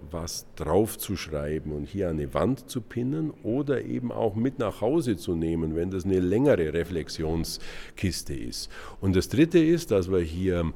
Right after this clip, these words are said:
ähm, Fotos von Steffen Baranjak haben mit Menschen, die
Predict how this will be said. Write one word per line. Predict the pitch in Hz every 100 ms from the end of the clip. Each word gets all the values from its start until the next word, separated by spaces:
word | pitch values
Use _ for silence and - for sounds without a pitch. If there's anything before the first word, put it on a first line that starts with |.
| - - -
ähm, | 80 76 78
Fotos | - - 95 123 156 139 143 139
von | - 95 87
Steffen | - 95 92 95 87 82
Baranjak | 76 76 80 117 127 117 113 -
haben | 101 113 104
mit | 104 139 -
Menschen, | 95 98 127 123 - 120 110
die | 107 101